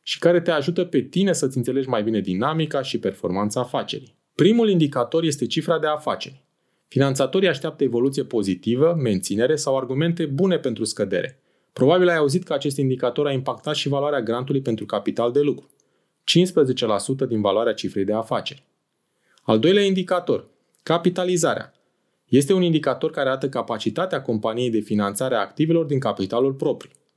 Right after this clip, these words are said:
Finanțatorii așteaptă capitaluri proprii pozitive, de preferat ca nivelul lor să fie peste cincisprezece douăzeci la sută din total capitaluri.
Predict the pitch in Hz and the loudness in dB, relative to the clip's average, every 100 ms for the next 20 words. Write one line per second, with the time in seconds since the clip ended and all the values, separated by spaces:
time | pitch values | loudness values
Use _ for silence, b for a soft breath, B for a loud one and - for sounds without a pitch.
0 | _ _ _ _ - 165 147 156 151 190 | _ _ _ _ 2 4 2 0 2 2
1 | 165 180 175 160 147 139 135 160 151 135 | 0 -2 -4 -6 -4 -2 0 2 0 0
2 | 139 131 - 165 165 127 104 101 117 131 | -2 -4 0 2 4 2 0 2 2 0
3 | 135 _ - 143 143 156 139 160 180 160 | -4 _ -2 0 2 2 2 0 -2 -4
4 | 143 143 160 151 - 143 160 151 180 175 | 0 2 4 2 0 -2 0 0 0 0
5 | 143 135 151 143 139 131 113 131 120 117 | -2 0 -2 0 0 -2 -2 -2 0 0
6 | 110 104 - 131 117 101 101 110 - 123 | 0 0 0 0 0 -2 -2 -4 -4 -4
7 | 139 147 123 - | -2 -2 -4 -6